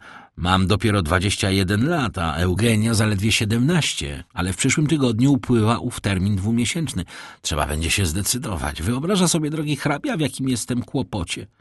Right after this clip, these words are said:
„A, szczęśliwy pan jesteś, bo wolny.” „A pan nie możesz być wolny? Któż panu przeszkadza? Niech mi pan powie.” „Hmm, gdybym nie ożenił się z panną Danglars,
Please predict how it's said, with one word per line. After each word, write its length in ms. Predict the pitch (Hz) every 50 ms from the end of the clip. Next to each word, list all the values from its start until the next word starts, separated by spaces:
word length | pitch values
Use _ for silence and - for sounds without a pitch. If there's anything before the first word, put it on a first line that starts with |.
| _ _ _ _ _ _ -
„A, 320 | 180 202 196 151 147 117 95 -
szczęśliwy 680 | - - - 110 98 - - - - 131 - - 127
pan 260 | 127 - - 120 123 123
jesteś, 320 | 117 - - 117 95 87
bo 160 | 117 107 92
wolny.” 480 | 85 95 120 143 156 147 123 101 85 - - _ _ - - - - - - _ _ _ _ _ _ _ _ _ _ _
„A 220 | 73 78 80 85
pan 240 | - 92 87 85 85
nie 120 | 87 87
możesz 300 | 87 82 82 92 101 104
być 220 | - 135 113 95 76
wolny? 640 | 76 73 78 76 69 69 71 98 147 160 135 107 104 - _
Któż 220 | - - - 180 -
panu 220 | - 117 92 92
przeszkadza? 920 | 85 - - 95 - - - - 85 73 67 67 65 69 71 76 73 73 80
Niech 220 | 87 87 80 -
mi 120 | 87 80
pan 220 | - - 80 98 101 -
powie.” 400 | - 117 113 101 80 71 67 65 - _ _ _ _ _ _ - - - _ -
„Hmm, 520 | 107 120 131 135 131 127 117 107 101 85
gdybym 320 | 85 92 107 120 117 135
nie 120 | 135 127 120
ożenił 360 | 107 98 117 139 156 151 120
się 140 | - 113 107
z 40 | -
panną 380 | - 117 120 120 120 117 101
Danglars, 480 | 92 95 92 85 104 113 127 113 -